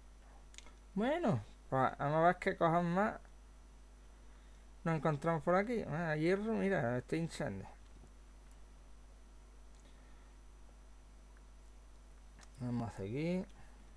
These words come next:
Me muero del susto.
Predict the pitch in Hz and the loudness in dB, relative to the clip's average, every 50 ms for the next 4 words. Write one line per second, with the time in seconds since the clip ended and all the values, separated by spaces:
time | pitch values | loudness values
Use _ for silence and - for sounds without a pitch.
0 | - - - - - - - - - - - - - - - - - - - - | -20 -20 -20 -20 -20 -18 -18 -18 -18 -20 -20 -20 -18 -18 -20 -18 -18 -18 -18 -18
1 | - - - - - - - - - - - - - - - - - - - - | -18 -18 -20 -20 -20 -20 -20 -18 -18 -20 -20 -20 -20 -20 -20 -20 -20 -18 -18 -18
2 | - - - - - - - - - - - - - - - - - - - - | -18 -20 -20 -20 -20 -20 -20 -20 -20 -20 -20 -20 -20 -20 -20 -20 -20 -20 -20 -20
3 | - - - - - - - - - - - - - - - - - - - - | -20 -20 -20 -20 -18 -18 -18 -18 -20 -20 -20 -20 -20 -18 -18 -18 -18 -18 -18 -18
4 | - - - - - - - - 135 127 127 127 123 127 135 143 156 180 185 202 | -18 -18 -18 -18 -18 -18 -10 -4 0 2 4 4 6 6 4 4 4 4 6 6
5 | 208 196 175 147 131 - - 147 151 - - - - - | 8 8 8 6 6 4 2 0 0 0 -4 -10 -10 -10